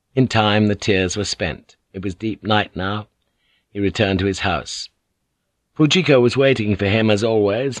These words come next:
but alone. The sword was across her lap. She offered it to him. "Dozo, dozo, Anjin-san." "Iye,"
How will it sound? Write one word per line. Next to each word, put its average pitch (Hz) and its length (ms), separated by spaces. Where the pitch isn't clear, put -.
but 95 140
alone. 113 720
The 120 60
sword 82 480
was 92 140
across 101 400
her 113 160
lap. - 400
She - 220
offered 87 260
it 85 160
to 104 120
him. 71 280
"Dozo, 196 540
dozo, 214 380
Anjin-san." 160 720
"Iye," 76 760